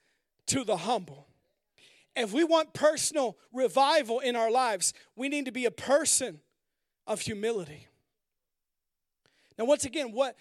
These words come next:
what are some hindrances to personal revival? Distractions. Distractions, pride, and tradition. But pride is really at the root of all the rest of these things.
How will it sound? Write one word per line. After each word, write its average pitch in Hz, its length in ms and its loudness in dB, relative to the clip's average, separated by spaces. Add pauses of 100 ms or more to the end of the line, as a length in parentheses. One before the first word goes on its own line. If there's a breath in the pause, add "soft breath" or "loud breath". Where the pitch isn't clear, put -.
(120)
what 262 180 4
are 320 60 -4
some 254 200 -6
hindrances 262 580 -4
to 240 300 -8 (220)
personal 254 400 0
revival? 247 720 -4 (400)
Distractions. 262 1000 -2 (1600)
Distractions, 254 720 0
pride, 269 580 -2 (1200)
and 190 120 -18
tradition. 220 640 -6 (920)
But 240 180 -2
pride 330 420 2
is 220 140 -6
really 294 220 -4
at 262 120 -4
the 269 80 -8
root 269 260 -8
of 196 220 -8
all 294 280 -2
the 233 140 -8
rest 269 280 -8
of 220 80 -18
these 185 220 -14
things. 170 480 -20